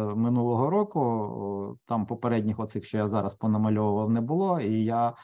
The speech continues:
тоді, е, значить, е, розповідав, що от, е, для, для того, щоб по-, по-, показати, е, проілюструвати, е, у попередніх лекціях, щоб проілюструвати, е,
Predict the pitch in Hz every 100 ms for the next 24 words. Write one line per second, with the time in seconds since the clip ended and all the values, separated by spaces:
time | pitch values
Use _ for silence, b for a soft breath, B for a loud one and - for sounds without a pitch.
0 | B B _ - 98 95 98 98 95 -
1 | 104 120 131 127 131 117 110 113 104 120
2 | 120 113 104 95 95 101 98 - 90 -
3 | 90 90 95 104 110 104 107 110 101 -
4 | 90 85 - 90 92 90 104 101 110 120
5 | 104 104 98 - - _ 104 90 113 110
6 | 101 101 - 92 B B B - 92 92
7 | 92 113 110 110 - 113 113 104 - 98
8 | 92 - 98 87 87 92 95 107 107 110
9 | 113 113 92 92 - 98 - - 87 -
10 | 101 - 101 98 101 - - 101 101 101
11 | 92